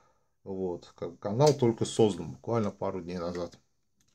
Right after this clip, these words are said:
Всем заранее, ребят, спасибо большое. А, подписывайтесь, ставьте лайки.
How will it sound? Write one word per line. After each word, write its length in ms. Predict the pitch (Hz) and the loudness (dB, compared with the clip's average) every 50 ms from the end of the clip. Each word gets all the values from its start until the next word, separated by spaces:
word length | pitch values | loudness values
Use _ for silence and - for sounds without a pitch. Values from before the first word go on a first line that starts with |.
| _ _ _ | _ _ _
Всем 420 | _ - - 151 160 143 127 139 - - | _ -6 0 2 4 4 4 2 -2 -2
заранее, 500 | 107 110 113 131 151 175 180 170 151 117 | 0 4 8 10 10 10 10 8 6 6
ребят, 300 | 104 92 95 98 95 - | 4 4 4 2 2 2
спасибо 420 | _ 98 98 - - 143 151 151 139 | _ -6 -4 0 0 2 2 4 6
большое. 600 | 113 107 101 101 - - 107 98 90 90 92 - - | 8 8 8 8 4 0 0 2 2 0 0 -4 -6
А, 480 | - 101 101 98 95 92 92 92 92 - - _ _ _ _ _ _ _ _ _ _ _ _ _ _ _ _ _ _ | -4 -2 0 2 2 0 0 -2 -6 -10 -14 _ _ _ _ _ _ _ _ _ _ _ _ _ _ _ _ _ _
подписывайтесь, 800 | - 107 101 - - 160 156 - - 123 107 98 - - - - | -14 -14 -12 -8 -8 -6 -4 0 2 2 2 2 0 -2 -4 -4
ставьте 400 | - - 127 120 107 - - 101 | 0 4 4 4 4 2 -2 -4
лайки. 500 | 95 104 123 135 139 131 135 - - | 2 4 6 6 6 4 2 -4 -8